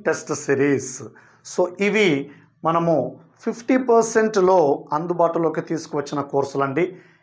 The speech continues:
ఇక అక్టోబర్ ఫిఫ్త్ నుండి తెలంగాణకు సంబంధించిన గురుకుల డిఎస్సి టెస్ట్ సిరీస్ బిగిన్ అవుతుందండి. మన మిత్రులు చాలా రోజుల నుంచి అడుగుతూ ఉన్నారు.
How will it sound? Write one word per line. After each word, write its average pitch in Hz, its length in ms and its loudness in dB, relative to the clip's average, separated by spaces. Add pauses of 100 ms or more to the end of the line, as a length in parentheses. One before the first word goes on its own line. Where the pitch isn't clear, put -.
(180)
ఇక 233 200 2 (680)
అక్టోబర్ 269 560 4 (120)
ఫిఫ్త్ 233 440 2
నుండి 208 600 2 (600)
తెలంగాణకు 254 640 6
సంబంధించిన 214 680 2
గురుకుల 180 680 4 (640)
డిఎస్సి 214 760 0 (280)
టెస్ట్ 233 400 2
సిరీస్ 233 340 2 (100)
బిగిన్ 185 200 2
అవుతుందండి. 175 540 2
మన 160 160 0
మిత్రులు 151 680 2 (380)
చాలా 170 200 6
రోజుల 175 280 2
నుంచి 170 180 0
అడుగుతూ 160 380 0
ఉన్నారు. 160 380 2